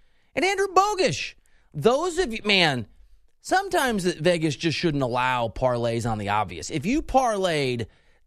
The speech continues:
Dallas loss and Andrew Bogusch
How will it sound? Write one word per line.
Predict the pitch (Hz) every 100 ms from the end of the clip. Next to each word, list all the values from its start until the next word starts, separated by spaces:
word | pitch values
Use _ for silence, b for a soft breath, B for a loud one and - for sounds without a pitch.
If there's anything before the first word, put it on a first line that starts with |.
| 127 110
Dallas | 208 220 254 285 269 -
loss | 190 180 190 143 120 110 - - b b
and | 160 175
Andrew | 185 202 208 233
Bogusch | 165 185 185 156 139 -